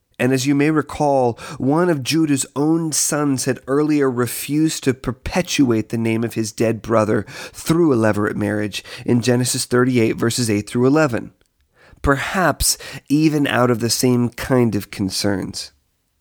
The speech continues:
Here again, a son of Judah refuses to perpetuate the name of his dead kinsman. So he avails himself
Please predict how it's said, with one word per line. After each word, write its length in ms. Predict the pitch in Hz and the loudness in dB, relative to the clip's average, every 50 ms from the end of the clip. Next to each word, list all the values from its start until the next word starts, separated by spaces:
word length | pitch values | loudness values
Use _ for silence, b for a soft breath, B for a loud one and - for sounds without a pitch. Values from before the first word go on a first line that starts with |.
| _ _ _ _ _ _ _ | _ _ _ _ _ _ _
Here 300 | - - 151 165 175 196 | -6 0 0 2 2 2
again, 460 | 190 151 139 123 117 113 113 110 104 B B B B 147 B | 2 2 2 2 4 2 0 0 -4 B B B B -14 B
a 100 | - 117 | -4 -2
son 500 | 117 - - - - 147 156 165 170 170 170 | 0 0 0 2 2 4 4 4 4 2 0
of 340 | - - 131 127 113 110 101 | 0 0 0 0 0 -2 -6
Judah 480 | - - 123 123 123 113 110 110 104 B B 160 143 | -2 0 2 4 4 4 4 2 0 B B -14 -8
refuses 720 | B 120 127 120 - - - 139 147 165 175 175 180 170 170 | B 0 0 0 0 -4 -2 0 2 2 2 0 -2 -4 -4
to 100 | - 151 | -6 -6
perpetuate 840 | - - 127 - _ - 165 165 165 - - 175 156 135 120 123 123 | -6 -6 -10 -8 _ -2 -2 -2 -2 0 0 2 4 4 2 2 2
the 100 | - 131 | 0 0
name 260 | 117 110 110 110 107 | 0 2 0 0 0
of 80 | 113 104 | 0 -2
his 160 | 110 113 104 | -2 -4 -2
dead 300 | - - 110 107 107 - | -2 -2 -2 -2 -4 -6
kinsman. 560 | - - 123 110 107 98 98 101 101 98 - - _ _ _ B B B B B B | -6 -4 -2 -2 -2 -4 -6 -8 -8 -10 -12 -14 _ _ _ B B B B B B
So 220 | B - - 151 139 | B -2 0 0 0
he 260 | 123 - 151 147 127 | 0 -2 -4 -2 0
avails 600 | 139 135 127 120 135 143 156 170 175 180 175 - | 2 2 2 2 2 2 2 4 2 2 0 0
himself 580 | - 185 175 - - - 127 120 120 117 - | -2 -4 -4 -2 0 0 2 2 2 0 -2